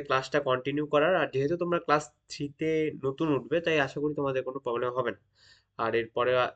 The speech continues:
যতদিন ধরো, আ, ধরো আমি ফাঁকা থাকছি, এই সময়টা আমি তোমাদেরকে নিয়মিত ক্লাস নেওয়ার চেষ্টা করব। তো চলো, সময় নষ্ট না করে আজকে আমরা যে নতুন চ্যাপ্টারটা, সেটা অঙ্ক শুরু করি।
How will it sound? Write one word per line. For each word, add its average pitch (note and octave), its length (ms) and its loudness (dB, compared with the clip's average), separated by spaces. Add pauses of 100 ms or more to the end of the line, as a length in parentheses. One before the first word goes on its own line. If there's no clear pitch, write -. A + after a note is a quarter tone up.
যতদিন B2+ 420 -4 (400)
ধরো, C3 200 0
আ, A#2+ 220 0
ধরো B2 240 -4
আমি C3 200 -2
ফাঁকা A#2+ 220 -4
থাকছি, C3+ 320 -4 (500)
এই C3 120 2
সময়টা C#3+ 400 0
আমি C#3 140 -2
তোমাদেরকে B2+ 500 0
নিয়মিত B2+ 360 -4
ক্লাস B2+ 320 0
নেওয়ার B2+ 160 -2
চেষ্টা B2+ 280 -4
করব। C#3 220 -2 (520)
তো A#2+ 60 -2
চলো, C3 240 2
সময় A#2 300 -4
নষ্ট A2+ 240 -8
না A2+ 100 -4
করে A#2+ 220 -4
আজকে A2+ 240 -2
আমরা A#2+ 240 2 (560)
যে A#2+ 140 -4
নতুন B2 340 0
চ্যাপ্টারটা, B2+ 560 0 (500)
সেটা A2+ 300 -2 (340)
অঙ্ক A2+ 260 -8
শুরু D3 260 -2
করি। G2 220 -6